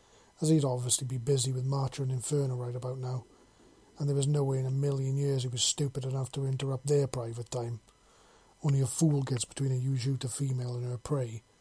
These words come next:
but throw a Xeno Queen into the mix as well? Well, yeah, suicide didn't quite cover that. Though he wasn't quite sure if doing so did qualify for a Darwin Award or not.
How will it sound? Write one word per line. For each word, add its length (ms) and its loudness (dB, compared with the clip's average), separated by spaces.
but 120 0
throw 260 2
a 40 2
Xeno 420 2
Queen 240 -2
into 180 -2
the 100 -4
mix 260 -2
as 100 -2
well? 320 0
Well, 320 -4
yeah, 280 -2
suicide 580 4
didn't 180 -2
quite 220 -2
cover 260 -2
that. 380 -4
Though 140 8
he 60 8
wasn't 260 4
quite 260 0
sure 280 0
if 220 -4
doing 320 4
so 240 0
did 180 0
qualify 500 -2
for 200 -4
a 40 -4
Darwin 420 0
Award 340 -8
or 80 -6
not. 320 -6